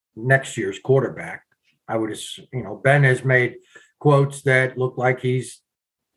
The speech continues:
uh, nobody's asked him, "Is this the last year?" And I think that question's coming,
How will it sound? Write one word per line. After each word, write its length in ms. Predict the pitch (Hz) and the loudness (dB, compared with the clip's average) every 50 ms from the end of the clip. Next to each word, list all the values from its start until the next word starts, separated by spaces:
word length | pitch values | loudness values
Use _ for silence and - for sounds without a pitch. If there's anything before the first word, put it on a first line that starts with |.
| _ _ - | _ _ -12
uh, 100 | - - 160 | -8 -2 2
nobody's 380 | 160 185 196 202 175 143 135 | 4 4 4 4 2 2 4
asked 320 | 139 127 127 123 127 - - | 4 4 4 2 0 -2 -6
him, 160 | 127 101 101 | -8 -8 -8
"Is 120 | 98 - - | -10 -6 -2
this 200 | 135 113 - - | -2 -2 -2 -2
the 60 | 123 | -2
last 320 | 110 113 113 110 104 - - | -2 0 0 0 -2 -2 -4
year?" 120 | 117 107 | -4 -4
And 80 | 104 113 | 0 2
I 60 | 127 139 | 2 2
think 220 | - 143 123 - | 2 2 0 2
that 160 | 127 123 - | 0 -2 0
question's 420 | - - 127 - - - 101 - - | 2 0 0 0 -2 -6 -12 -10 -4
coming, 400 | - 127 120 120 120 123 131 | -2 0 0 0 0 -2 -4